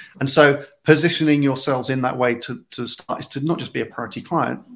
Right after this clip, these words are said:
but be a priority pitch to start with. That's the basic thing. Um, it's important to understand how agencies actually make those decisions. How does an agency C E O decide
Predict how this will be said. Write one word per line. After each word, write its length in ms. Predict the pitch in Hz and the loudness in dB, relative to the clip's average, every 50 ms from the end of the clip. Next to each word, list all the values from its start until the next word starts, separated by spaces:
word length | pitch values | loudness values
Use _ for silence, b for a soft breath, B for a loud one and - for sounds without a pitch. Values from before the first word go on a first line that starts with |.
| - | -14
but 160 | - - - - | -14 -12 -6 -4
be 80 | 139 | -2
a 60 | 135 | -2
priority 380 | 135 - - 127 113 104 - 120 | -2 -4 -6 -8 -8 -8 -10 -14
pitch 500 | 117 - - - - 135 - - - - | -14 -14 -10 -8 -8 -8 -6 -8 -10 -10
to 80 | - - | -10 -10
start 280 | - - 120 - - | -10 -8 -8 -10 -10
with. 160 | - - 170 | -12 -14 -12
That's 200 | - - - - | -10 -10 -10 -10
the 60 | - - | -12 -16
basic 380 | - - - - - - _ - 170 151 - - _ _ | -16 -16 -16 -16 -18 -20 _ -20 -20 -20 -20 -20 _ _
thing. 260 | - - - 170 170 _ B B B B B B B B B B B B B B B B | -10 -8 -8 -10 -10 _ B B B B B B B B B B B B B B B B
Um, 460 | 135 143 143 147 147 151 - - - - _ _ _ _ _ _ _ _ _ _ _ - | 6 8 8 8 6 4 2 -2 -8 -16 _ _ _ _ _ _ _ _ _ _ _ -6
it's 120 | 139 - | -2 0
important 360 | 180 165 147 - 214 247 247 - | 0 2 4 6 6 6 6 6
to 80 | 233 | 4
understand 480 | 214 202 185 170 - - 165 160 156 147 | 4 4 4 2 2 2 2 2 2 0
how 400 | - - - 196 196 202 196 - | -2 -2 0 4 4 4 4 4
agencies 420 | 170 175 170 165 160 - 160 143 | 2 2 0 0 -2 -4 -4 -2
actually 260 | 156 143 139 - 151 | -2 -2 -2 -2 0
make 220 | 139 160 208 202 - | 0 0 0 0 -2
those 160 | 131 113 110 | -6 -6 -6
decisions. 460 | - 120 - - - - - - - | -8 -10 -10 -10 -10 -12 -12 -14 -14
How 420 | 143 135 - - - 190 214 220 208 | -14 -12 -12 -8 -4 -2 0 0 0
does 140 | 196 175 | 0 0
an 60 | 180 180 | 0 0
agency 340 | 170 165 156 147 - - 147 | 0 0 0 -2 -4 -6 -6
C 420 | - - - - 156 151 147 135 | -4 -4 -2 -2 -4 -2 -2 0
E 40 | 139 | 0
O 220 | 143 135 120 117 | 2 2 0 -2
decide 720 | 120 123 139 135 - 160 139 135 131 131 127 127 127 - | -4 -4 -6 -4 -2 -2 0 0 2 0 0 -2 -4 -8